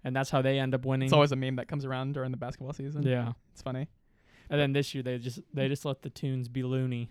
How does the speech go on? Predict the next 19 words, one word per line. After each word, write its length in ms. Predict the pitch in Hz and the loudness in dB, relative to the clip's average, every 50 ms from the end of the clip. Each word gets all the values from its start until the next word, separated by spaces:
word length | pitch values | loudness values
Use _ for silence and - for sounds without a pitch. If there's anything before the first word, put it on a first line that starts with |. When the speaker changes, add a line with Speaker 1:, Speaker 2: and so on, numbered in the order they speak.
| _ - | _ -6
Speaker 2:
Yeah. 260 | - 135 131 131 127 131 - _ _ _ _ _ _ _ _ _ _ _ _ _ _ _ _ _ _ - | -4 0 0 0 0 -2 -6 _ _ _ _ _ _ _ _ _ _ _ _ _ _ _ _ _ _ -2
Um, 420 | - 151 147 139 131 123 123 123 - _ - | 2 2 4 4 2 0 -2 -4 -8 _ 4
but 100 | - 165 | 4 6
yeah, 140 | 160 156 147 | 8 8 6
no, 160 | 139 135 131 | 6 4 4
I, 340 | 131 147 160 156 156 151 127 - _ _ _ _ _ _ _ _ _ - - | 4 4 4 4 4 2 0 -4 _ _ _ _ _ _ _ _ _ -16 -6
so 140 | - - 175 | 2 4 6
yeah, 200 | 170 165 143 123 | 6 6 6 4
I 140 | 127 143 160 | 4 4 4
enjoyed 680 | 170 165 151 - 156 147 147 143 139 139 135 135 - | 4 4 6 6 6 8 8 6 6 4 0 -4 -4
sort 140 | - 156 143 | -2 -2 0
of 60 | 135 | 0
the 80 | 135 | -2
combination 580 | 135 - 139 131 127 127 131 127 127 - - 135 | -2 -2 -4 -4 -2 -4 -6 -6 -6 -6 -8 -8
of 60 | 131 | -6
the 80 | 127 120 | -4 -2
live 240 | 123 127 127 127 131 | 0 0 0 2 0
action, 640 | 120 123 127 - - - 135 131 123 123 123 131 - _ - _ _ _ _ _ _ _ - | -2 -4 -4 -6 -4 -4 -2 -2 -2 -2 -4 -6 -8 _ -18 _ _ _ _ _ _ _ -4
um, 420 | - 135 131 123 120 117 113 113 | 0 0 2 2 0 -2 -4 -6